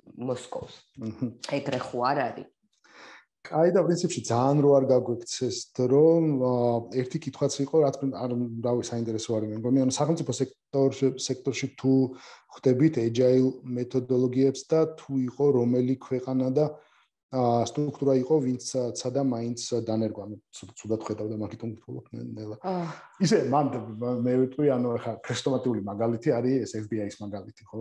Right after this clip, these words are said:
Speaker 2: რაც
Speaker 1: აჰა.
Speaker 2: არის აღწერილი კარგად, კარგად დოკუმენტირებულია. იქ არის ყველაფერი, არის ეს tipping point-ი, როცა ანუ მიხვდნენ, რომ, მ, მ, წარმოუდგენელია უკვე ასე მუშაობა,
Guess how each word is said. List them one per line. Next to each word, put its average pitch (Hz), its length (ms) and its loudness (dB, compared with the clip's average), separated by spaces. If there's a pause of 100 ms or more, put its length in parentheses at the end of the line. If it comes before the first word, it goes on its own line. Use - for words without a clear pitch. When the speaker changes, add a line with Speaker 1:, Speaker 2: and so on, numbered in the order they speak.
Speaker 2:
რაც 95 80 -6
Speaker 1:
აჰა. 156 260 0 (140)
Speaker 2:
არის 113 160 -4
აღწერილი 101 480 -8
კარგად, 113 480 -2
კარგად 110 400 -10
დოკუმენტირებულია. 113 1000 0 (640)
იქ 117 320 -4
არის 135 160 4
ყველაფერი, 117 480 -2
არის 117 200 -2
ეს 104 120 -8
tipping 160 320 -2
point-ი, 180 400 0
როცა 156 240 2
ანუ 135 160 0
მიხვდნენ, 120 480 -2
რომ, 117 160 0
მ, 120 160 -8
მ, 123 200 -8 (280)
წარმოუდგენელია 123 880 0
უკვე 139 220 0
ასე 131 180 -4
მუშაობა, 143 520 0